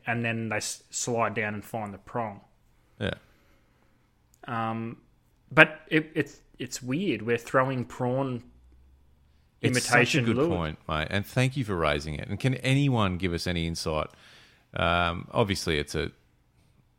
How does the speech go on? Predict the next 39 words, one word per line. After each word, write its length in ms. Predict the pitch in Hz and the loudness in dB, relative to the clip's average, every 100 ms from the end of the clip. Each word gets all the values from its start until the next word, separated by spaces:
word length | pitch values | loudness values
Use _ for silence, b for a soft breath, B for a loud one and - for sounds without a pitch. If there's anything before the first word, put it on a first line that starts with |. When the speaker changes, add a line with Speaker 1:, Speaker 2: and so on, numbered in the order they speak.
| _ _ | _ _
Speaker 2:
probably 240 | - 82 78 | -8 -4 -2
the 140 | 82 | 2
origins, 640 | 90 107 107 123 123 - - | 4 4 2 -2 -4 -10 -18
the 80 | - | -2
Japanese 500 | 101 98 98 95 95 | 0 0 0 -2 2
origins, 440 | 98 104 107 101 | 2 0 -2 -4
perhaps. 500 | 98 104 120 - - - _ - | 0 0 -2 -6 -12 -16 _ -6
Speaker 1:
Hmm. 340 | 123 117 107 101 _ _ _ _ _ _ | -4 -4 -6 -10 _ _ _ _ _ _
Speaker 2:
But 80 | 85 | -8
again, 240 | 78 98 101 | -2 2 2
I 80 | |
don't 120 | 85 78 | 2 2
know 140 | 85 | 0
if, 320 | 80 - - | 0 -4 -8
uh, 120 | - 135 | -4 8
Speaker 1:
Yeah, 180 | 165 | 12
Speaker 2:
they're 80 | 151 | 12
Speaker 1:
well, 120 | 143 | 10
Speaker 2:
squid 120 | 127 127 | 8 6
eating 140 | 123 | 2
prawns. 260 | - 139 214 220 | 2 4 6 6
Speaker 1:
but, 160 | 165 - | 2 4
but, 140 | 180 101 | 4 4
Speaker 2:
I, 80 | - | 4
Speaker 1:
but 100 | 160 | 4
Speaker 2:
I 20 | |
don't 160 | 98 143 | 4 0
know. 60 | 107 | 6
Speaker 1:
again, 240 | 143 156 | 8 8
if 120 | 120 | 4
it's 140 | 120 - | -2 -6
not, 140 | 147 160 | -6 -6
if 160 | - | -8
it's 160 | 117 - | -6 -4
not 240 | 123 123 | -4 -2
broke, 320 | 120 120 117 | 2 2 2
don't 240 | - 107 104 | 0 -2 -4
fix 320 | - 123 - | -10 -10 -8
it. 140 | 196 | -10